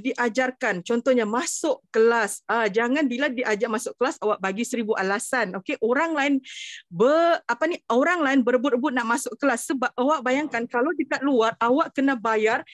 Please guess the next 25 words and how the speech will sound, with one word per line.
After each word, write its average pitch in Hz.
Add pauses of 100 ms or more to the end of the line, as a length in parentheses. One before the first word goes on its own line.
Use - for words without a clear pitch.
(240)
ilmu 269
itu. 165 (240)
Tetapi 269
dekat 294
sini, 247
dekat 220
Forever 294
Living, 277
ada 254
berapa 262
ramai, 285
okey, 294 (320)
M 269
D 311
M 262
yang 233
sanggup 294
memberikan 262
ilmu 269
mereka 277
secara 240
percuma. 226
Jadinya 285
sangat 285
tak -